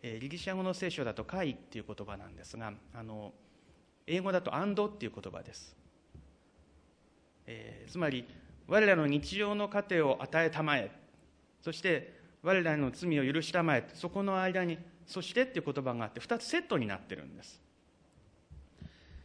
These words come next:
えー、これどういうことを表しているのか、いろんなふうに解釈が可能だと思います。しかし、その中の一つとしてはですね、神様がこの二つを固く結びつけることでですね、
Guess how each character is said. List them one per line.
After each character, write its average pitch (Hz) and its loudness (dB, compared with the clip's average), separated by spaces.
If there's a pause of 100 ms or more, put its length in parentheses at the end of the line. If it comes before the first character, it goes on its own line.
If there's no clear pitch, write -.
(300)
え 113 -10
ー、 - -14
こ 185 0
れ 156 2
ど 190 2
う 302 4
い - 6
う 262 4
こ 170 4
と 135 2
を 113 4 (600)
表 120 -2
し - -8
て 110 -6
い - -4
る 92 -8
の 87 -12
か、 98 -10 (120)
い 156 0
ろ 202 2
ん 233 4
な 233 4
ふ 240 -2
う 262 6
に 196 4
解 160 6
釈 127 0
が 117 0
可 131 -2
能 143 4
だ 143 6
と 127 -4
思 104 -2
い 85 -4
ま 80 -10
す。 - -20 (720)
し - -6
か 214 4
し、 185 -2 (680)
そ 208 -2
の 226 4
中 233 2
の 180 2
一 214 -2
つ - -12
と 175 -2
し - -8
て 151 -2
は 123 0
で 110 -2
す - -12
ね、 107 -4 (540)
神 240 0
様 147 2
が 160 2
こ 180 0
の 185 2
二 190 0
つ 196 -2
を 151 2
固 208 -2
く 208 -4
結 196 -2
び 190 -2
つ - -8
け 202 2
る 175 0
こ 135 -4
と 123 -2
で 107 -4
で 95 -10
す - -14
ね、 110 -8